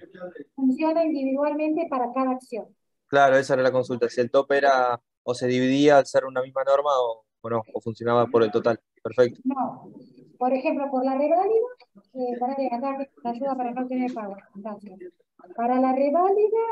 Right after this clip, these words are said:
Speaker 1: en implementación, porque a veces necesitas un, si no lo necesitas, no lo pides, no importa.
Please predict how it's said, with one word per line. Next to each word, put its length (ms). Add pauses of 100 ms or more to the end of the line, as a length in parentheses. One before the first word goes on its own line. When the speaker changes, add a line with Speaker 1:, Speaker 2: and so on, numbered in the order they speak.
(160)
Speaker 1:
en 200
implementación, 840 (160)
porque 180
a 140
veces 180
necesitas 680 (420)
un, 280 (120)
si 140
no 80
lo 100
necesitas, 600
no 180
lo 80
pides, 240 (280)
no 80
importa. 400